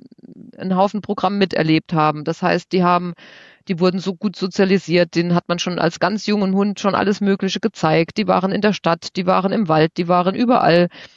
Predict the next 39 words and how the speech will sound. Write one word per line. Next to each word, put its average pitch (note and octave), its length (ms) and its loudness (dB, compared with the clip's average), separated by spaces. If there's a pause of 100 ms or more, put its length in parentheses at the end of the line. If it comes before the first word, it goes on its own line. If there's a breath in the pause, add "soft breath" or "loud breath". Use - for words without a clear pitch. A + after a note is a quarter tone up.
(140 loud breath)
haben G3+ 220 0
verschiedene A3 460 0
Menschen F3 320 0
kennengelernt, E3 800 0
alles C4+ 240 -2
Mögliche. E3+ 580 -2 (760)
Und F3 280 -2
in G3 100 -2
Rumänien F#3 420 2
wachsen G#3 300 -2
die G3+ 100 4
halt F3 140 4
auf F3+ 460 2
und G3+ 180 -4
leben G#3 300 2
halt G3+ 160 0
ein G3 60 -8
paar F#3+ 160 2
Monate G#3 340 0
einfach F#3+ 260 -2
nur G3 140 -2
in G3+ 100 -4
so G#3 60 -6
einem G#3 100 -4
Kennel C3+ 380 0 (400 soft breath)
und E3+ 160 -8
lernen G3+ 540 0
nix. - 460 -6 (680)
Und F3+ 120 -12
trotzdem - 520 -2
sind E3 220 -10
genau F#3 280 2
diese C4+ 300 0
Hunde, A#3 340 0
die - 120 -4
kommen G#3 280 -2
dann G3 120 -2
hier G3 220 0
an, A#3+ 240 -2